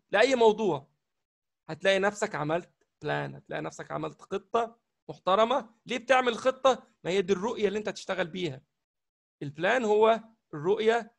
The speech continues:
والطريق اللي أنت هتمشي عليه عشان توصل للهدف بتاعك. Plan until the end، لغاية ما توصل للهدف. طيب. وطبعًا لما يذكر البلان هتلاقي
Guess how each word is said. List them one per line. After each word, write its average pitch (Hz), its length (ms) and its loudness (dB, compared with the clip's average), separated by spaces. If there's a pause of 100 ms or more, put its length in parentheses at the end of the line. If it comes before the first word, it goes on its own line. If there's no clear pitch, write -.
(200)
والطريق 180 1300 -2
اللي 165 180 -6
أنت 208 160 -4
هتمشي 175 440 -4
عليه 180 500 -4 (320)
عشان 180 420 -2
توصل 185 380 -2
للهدف 165 440 -4 (100)
بتاعك. 147 400 -2
Plan 196 520 -2
until 185 320 -8
the 208 80 -2
end، 156 240 -4 (300)
لغاية 202 160 -6
ما 170 100 -8
توصل 185 320 -6
للهدف. 147 260 -10 (260)
طيب. 156 200 -2 (1300)
وطبعًا 269 380 4
لما 226 240 4
يذكر 247 280 0
البلان 202 480 2
هتلاقي 208 260 -2